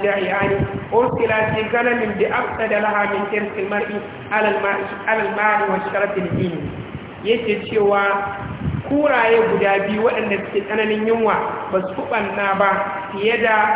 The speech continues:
mutumin da ya zamanto yana da tsananin kwaɗayin,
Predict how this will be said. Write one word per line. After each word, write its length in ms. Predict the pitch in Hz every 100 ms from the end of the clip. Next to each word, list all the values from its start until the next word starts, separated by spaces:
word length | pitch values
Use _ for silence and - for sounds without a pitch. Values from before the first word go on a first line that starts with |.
| - - -
mutumin 640 | 190 196 196 254 233 214 196
da 400 | 208 202 202 202
ya 120 | 202
zamanto 540 | 202 208 208 208 214 202
yana 320 | 214 208 196
da 160 | 180 185
tsananin 400 | 202 202 208 202
kwaɗayin, 560 | - 190 185 214 208